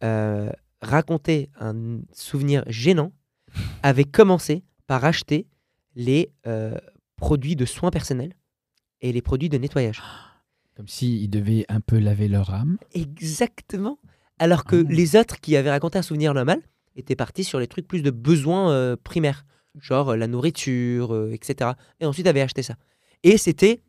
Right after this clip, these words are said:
Speaker 1: pour quasi tout le monde. Et donc en fait, on a remarqué la même chose aussi avec, euh, les, les gens qui m-, mentaient. Euh, on a demandé dans une autre expérience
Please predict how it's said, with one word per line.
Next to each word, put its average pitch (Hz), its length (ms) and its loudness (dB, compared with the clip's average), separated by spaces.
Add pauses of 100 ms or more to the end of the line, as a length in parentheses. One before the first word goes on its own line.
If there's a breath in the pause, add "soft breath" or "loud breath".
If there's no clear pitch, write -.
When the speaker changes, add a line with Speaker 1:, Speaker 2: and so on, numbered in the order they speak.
(140)
Speaker 1:
pour 143 160 -16
quasi 160 240 -2
tout 147 100 -10
le 131 80 -6
monde. 110 120 -16 (1000)
Et 160 80 2
donc 160 160 4
en 160 60 6
fait, - 380 4
on 156 80 6
a 160 100 6
remarqué 185 340 6
la 185 80 8
même 160 120 6
chose 208 180 2
aussi 190 240 -2
avec, 175 280 2
euh, 127 120 2 (720)
les, 131 280 2
les 135 140 2
gens 175 140 -2
qui 165 160 -8
m-, 127 300 -4
mentaient. 143 480 0 (440 soft breath)
Euh, 123 160 4
on 123 120 4
a 139 80 4
demandé 151 460 4
dans 123 180 0
une 135 200 -2
autre 180 140 -2
expérience 139 500 -2